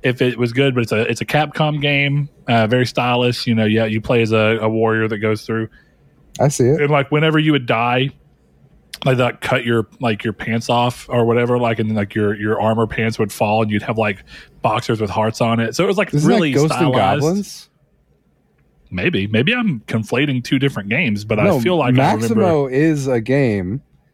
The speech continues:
Speaker 2: but I
Speaker 1: Yeah.
Speaker 2: swear Ghosts and Goblins is the one with the, the, the underpants.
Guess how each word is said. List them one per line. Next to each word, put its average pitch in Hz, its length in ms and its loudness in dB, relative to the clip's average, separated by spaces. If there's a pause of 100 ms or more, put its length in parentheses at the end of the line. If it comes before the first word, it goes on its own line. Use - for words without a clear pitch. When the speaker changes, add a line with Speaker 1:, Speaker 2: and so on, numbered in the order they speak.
(520)
Speaker 2:
but 123 120 2
I 120 160 2
Speaker 1:
Yeah. 247 100 2
Speaker 2:
swear 165 260 2
Ghosts 127 420 0
and 123 100 0
Goblins 110 400 0
is 98 120 -8
the 98 80 -2
one 101 180 0
with 98 200 -2
the, 92 640 0
the, 101 120 -2 (160)
the 104 280 -2
underpants. 90 800 -2